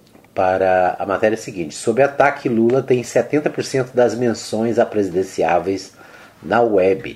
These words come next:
diz Tora Beach. Ah, uma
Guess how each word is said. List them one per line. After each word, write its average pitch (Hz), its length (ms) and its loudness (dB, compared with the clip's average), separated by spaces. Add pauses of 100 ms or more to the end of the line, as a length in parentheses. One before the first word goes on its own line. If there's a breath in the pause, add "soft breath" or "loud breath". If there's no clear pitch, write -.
diz - 380 -8 (200)
Tora 101 440 2 (260)
Beach. - 800 -12 (840 loud breath)
Ah, 85 840 2
uma 101 240 -4